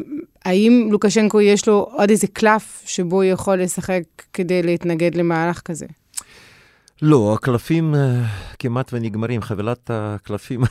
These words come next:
Speaker 2: האלה כבר זהו זה. הוא, הוא פיזר את מה שהוא היה יכול.
Speaker 1: אין ג'וקר.
Speaker 2: אה, אין כבר ג'וקר.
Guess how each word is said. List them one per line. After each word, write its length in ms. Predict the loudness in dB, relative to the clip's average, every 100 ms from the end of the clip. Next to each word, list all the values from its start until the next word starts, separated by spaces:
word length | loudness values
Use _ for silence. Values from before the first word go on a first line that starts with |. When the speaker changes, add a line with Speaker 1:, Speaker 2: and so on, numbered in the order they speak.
| 0
Speaker 2:
האלה 160 | -2
כבר 320 | -4 -4 0 0
זהו 280 | 2 2 2
זה. 320 | -2 -6 -2 -2
הוא, 220 | -2 -6 -6 -8 -6
הוא 140 | -4
פיזר 360 | 2 4 6 4
את 140 | 4
מה 180 | 4 2
שהוא 180 | 0 -2
היה 160 | 0
יכול. 360 | -2 -2 -4 -4 -2
Speaker 1:
אין 180 | 0 2
ג'וקר. 360 | 0 0 -4 -2 -2
Speaker 2:
אה, 180 | 0 2
אין 100 | 2
כבר 160 | 0 -2 0
ג'וקר. 340 | -2 -2 -4